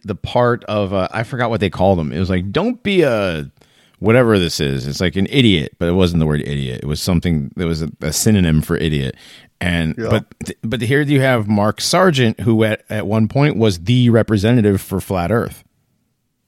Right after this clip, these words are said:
Speaker 2: Mm.
Speaker 1: You know, and here he is being, like, making an ass out of himself, and by it, that, you know, making an ass out of himself, that he's making an ass out of Flat Earth.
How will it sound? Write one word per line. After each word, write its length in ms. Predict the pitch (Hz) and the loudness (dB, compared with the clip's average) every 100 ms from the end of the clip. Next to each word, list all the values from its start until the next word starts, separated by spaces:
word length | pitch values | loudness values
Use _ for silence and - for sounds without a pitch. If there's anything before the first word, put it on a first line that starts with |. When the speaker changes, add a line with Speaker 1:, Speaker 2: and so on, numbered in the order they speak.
| - | -16
Speaker 2:
Mm. 320 | 127 131 107 101 - | -10 -10 -10 -10 -2
Speaker 1:
You 80 | |
know, 200 | 98 87 85 - - | 0 0 -2 -10 -6
and 100 | 104 | 0
here 120 | 113 | 2
he 140 | 123 123 | 4 4
is 320 | 120 113 104 - _ _ _ - - 113 | 4 2 0 -8 _ _ _ -20 -16 -8
being, 500 | 110 127 123 120 117 - | 0 2 4 2 0 0
like, 200 | 101 104 | -2 0
making 340 | 120 110 120 | -2 0 2
an 100 | 104 | 0
ass 340 | - 117 135 - | 0 0 0 0
out 160 | 98 | 0
of 200 | 98 85 | 2 0
himself, 880 | - 95 107 107 - - 123 107 - - | -4 -6 -2 -2 -2 0 2 2 0 -2
and 380 | 110 101 104 - | -2 -2 -4 -8
by 320 | 95 113 110 | -2 0 2
it, 180 | 107 76 | 2 2
that, 420 | 120 123 101 - - | 2 2 0 -6 -10
you 420 | 101 87 85 117 | -10 -10 -2 0
know, 60 | |
making 240 | 98 104 117 | 2 2 2
an 60 | |
ass 180 | 110 104 | 0 0
out 80 | 104 | 0
of 80 | 95 | 0
himself, 600 | 90 90 127 135 110 - | -2 -2 2 4 4 0
that 200 | 101 98 | -2 -2
he's 160 | 104 95 | -2 0
making 300 | 104 101 101 | 0 0 0
an 60 | |
ass 180 | 90 82 | 0 0
out 140 | 92 82 | 2 0
of 80 | |
Flat 200 | 78 82 | 0 0
Earth. 320 | 78 78 - | 2 0 -2